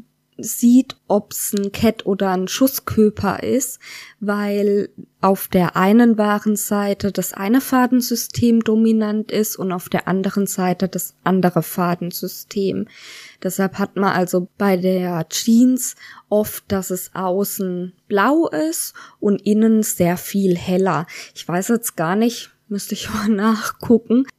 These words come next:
welches Fadensystem welche Farbe hat und ob das immer gleich ist. Ich würde jetzt sagen, die Kette ist blau und der Schuss ist weiß, aber vielleicht ist es auch andersrum. Auf jeden Fall ist das ein gutes Beispiel.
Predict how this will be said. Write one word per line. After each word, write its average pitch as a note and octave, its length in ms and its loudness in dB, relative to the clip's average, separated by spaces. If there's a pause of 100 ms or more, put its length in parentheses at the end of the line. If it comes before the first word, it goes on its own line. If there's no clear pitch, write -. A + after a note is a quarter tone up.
welches G#3 760 0
Fadensystem G3+ 1400 -2
welche F#3 400 2
Farbe G3+ 640 -2
hat A3+ 200 -2
und G3 160 -2
ob - 220 -6
das F#3 200 -4
immer F#3 320 -2
gleich G3 680 0
ist. D#3 220 -4
Ich - 160 -6
würde G#3 220 2
jetzt - 140 -6
sagen, F#3+ 320 0
die F#3 120 -2
Kette - 360 -2
ist - 300 -2
blau G3 260 2
und G#3 180 2
der F#3 140 2
Schuss - 320 -4
ist - 300 -6
weiß, G3 560 -2 (640)
aber G3 200 2
vielleicht F#3+ 400 2
ist G3 100 -2
es F#3+ 160 -4
auch - 220 -4
andersrum. D#3 880 -2 (800)
Auf G3+ 140 -6
jeden A3 200 4
Fall G3 200 2
ist F3+ 200 0
das G3+ 140 -4
ein F#3 100 0
gutes A3 400 0
Beispiel. A#3+ 760 0